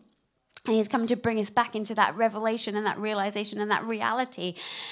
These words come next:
um, of, of, of, of the new kingdom. But the, the enemy warps it. He warps and he, he contorts things. He contorts the truth.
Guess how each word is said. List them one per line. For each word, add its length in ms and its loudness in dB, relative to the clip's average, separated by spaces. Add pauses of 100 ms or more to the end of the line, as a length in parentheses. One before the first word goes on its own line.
(120)
um, 340 6
of, 380 2
of, 240 2 (280)
of, 140 2
of 220 2
the 100 8
new 280 4
kingdom. 640 0 (1400)
But 240 2
the, 260 6
the 180 0
enemy 380 0
warps 800 -4
it. 200 -4
He 220 -4
warps 540 0
and 80 -4
he, 260 -2
he 180 -4
contorts 800 0
things. 440 -8
He 60 -4
contorts 520 -4
the 100 -10
truth. 640 -4